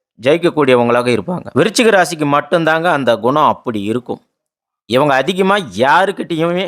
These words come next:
பேச மாட்டாங்க. அதே போல சண்டை, சச்சரவு அப்படின்னு எந்த ஒரு பிரச்சனைக்கும் இவங்க போக மாட்டாங்க. ஆனா வழியா இவங்க கிட்ட எதனா ஒரு பிரச்சனை வந்துச்சுன்னா கண்டிப்பா அதை விட மாட்டாங்க. அதே போல எதுலையுமே ரொம்ப தனிமையை விரும்பக்கூடிய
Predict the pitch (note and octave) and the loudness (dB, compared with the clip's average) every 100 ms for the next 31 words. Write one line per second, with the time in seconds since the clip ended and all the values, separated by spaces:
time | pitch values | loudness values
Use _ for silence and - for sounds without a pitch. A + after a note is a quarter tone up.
0 | - C3+ C3 C3+ A#2+ A2+ G2 F2 - _ | -4 -2 -2 -2 -2 -2 -4 -8 -16 _
1 | _ _ _ _ _ _ _ _ _ A#2+ | _ _ _ _ _ _ _ _ _ -2
2 | F3+ G#3 F#3 G3 - D3+ D#3+ F3 E3+ F3 | 2 2 2 0 0 -2 -2 0 0 0
3 | D#3+ D#3 E3+ D#3+ D#3+ D3 D3 D3+ F3+ - | 0 -2 -2 2 2 0 0 -2 -2 -2
4 | A#2+ D3 D3 C3+ C#3 E3+ - G#3 F3+ F#3+ | 0 2 0 0 -2 -2 -2 -2 0 0
5 | D3+ B2+ A#2 B2+ B2+ A2+ A2+ A2 C3+ - | 2 0 0 0 2 0 0 -2 -2 -2
6 | A#2+ C#3 C#3+ C#3+ - _ _ F2+ A2 C3+ | 0 2 2 0 -6 _ _ _ 0 0
7 | F3+ F#3+ F#3+ E3 E3 D#3 D3+ C3+ D#3 F#3 | 2 2 2 0 -2 -4 -8 -6 -2 0
8 | E3 D3+ D#3 C3+ - D3 - D#3 C3+ B2 | 2 2 2 0 -2 -2 0 0 0 -4
9 | C#3 F3+ A#3 _ _ B2 B2 C3 C3+ A2 | -6 -6 -6 _ _ -2 2 4 4 2
10 | G#2+ A2+ G#2+ G#2 G2+ D#3+ - _ _ _ | 0 0 0 0 0 -2 -4 _ _ _
11 | _ _ _ _ _ - E3 G#3 A3 E3+ | _ _ _ _ _ -2 0 2 2 2
12 | F3 G#3 G#3 A3 C#3+ D#3+ F#3 G#3+ D#3+ B2+ | 2 2 2 0 2 0 2 0 -2 -4
13 | C#3+ E3+ G#3+ G#3+ F#3 D#3+ E3 D#3+ D#3 D3 | -2 0 0 0 0 0 0 0 0 0